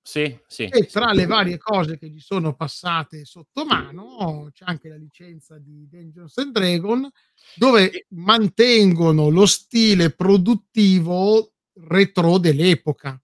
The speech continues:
Speaker 1: Assolutamente.
Speaker 2: Infatti, se vedete,
Speaker 1: Sì.
Speaker 2: cioè, oggettivamente
Speaker 1: Allora
Speaker 2: fanno lacrima-, s-, sanguinare gli occhi <laughs> queste, queste figure.
Speaker 1: Io non dico niente,
Speaker 2: Il de-,
Speaker 1: anzi
Speaker 2: il mio demone del petrolio è un'opera d'arte,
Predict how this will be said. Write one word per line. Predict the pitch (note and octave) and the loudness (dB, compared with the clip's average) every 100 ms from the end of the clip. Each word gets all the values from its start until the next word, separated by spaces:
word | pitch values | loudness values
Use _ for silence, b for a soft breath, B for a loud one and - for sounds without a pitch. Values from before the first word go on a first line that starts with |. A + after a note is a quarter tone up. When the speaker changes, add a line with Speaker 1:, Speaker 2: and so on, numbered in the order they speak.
| _ | _
Speaker 1:
Assolutamente. | - A2 - G#2+ G#2 - F#3 | -12 -10 -10 -12 -6 -4 -2
Speaker 2:
Infatti, | F3+ - | -6 -8
se | - F3+ | -8 -2
vedete, | G#3+ F#3+ F3+ - F#3 F#3 F#3+ _ _ _ _ _ _ _ | 0 0 -2 -4 -8 -8 -16 _ _ _ _ _ _ _
Speaker 1:
Sì. | _ F#3 | _ -4
Speaker 2:
cioè, | E3 - _ _ _ | -4 -8 _ _ _
oggettivamente | F#3+ D#3 G3 E3+ G3 G#3+ F#3 F3+ D#3 - | -4 0 0 2 0 2 2 0 -2 -4
Speaker 1:
Allora | F#3 F3+ - | -2 -2 -6
Speaker 2:
fanno | - F3 E3+ E3 _ | -6 -4 -2 -4 _
lacrima-, | F#3 D#3+ - E3 E3+ F3 F3 | -8 -8 -6 -4 -2 -2 -4
s-, | F#3 - | -8 -20
sanguinare | - F3+ D#3 E3 F3 E3+ | -10 -10 -4 -2 -2 -4
gli | C#3+ C#3+ | -6 0
occhi | F#3+ E3 - D3+ | 0 0 -4 -8
<laughs> | |
queste, | - F#3 - - D#3+ b b | 0 -2 0 -4 -4 b b
queste | _ G#3 - F#3 | _ 0 2 0
figure. | - F#3+ E3+ D3 D3 C3+ C3 _ | 2 2 2 0 -4 -4 -12 _
Speaker 1:
Io | G3 G#3 | 0 2
non | F#3 E3+ | 2 0
dico | D#3 E3 D#3 | -2 0 0
niente, | C#3 B2 A2 G2 _ F#2+ | 2 0 -2 -6 _ -4
Speaker 2:
Il | |
de-, | F#3 | 0
Speaker 1:
anzi | B2+ A3 A3+ | 2 2 2
Speaker 2:
il | G3 | 0
mio | A#3 A#3 | 2 2
demone | G3 A#3 G#3+ G#3 G3 F#3+ F#3 | 2 2 2 0 0 2 0
del | F3 F#3 F#3 | 0 2 2
petrolio | G#3+ G#3+ G3+ G#3 F#3+ F#3 F#3 F#3+ G3+ G3+ | 0 0 0 2 4 2 2 2 2 2
è | |
un'opera | F#3 E3+ E3+ F3 F3 D#3+ | 0 0 -2 -2 -4 -2
d'arte, | D3 G3 F#3 D#3 - D3+ C#3 | 0 0 0 -4 -4 -4 -4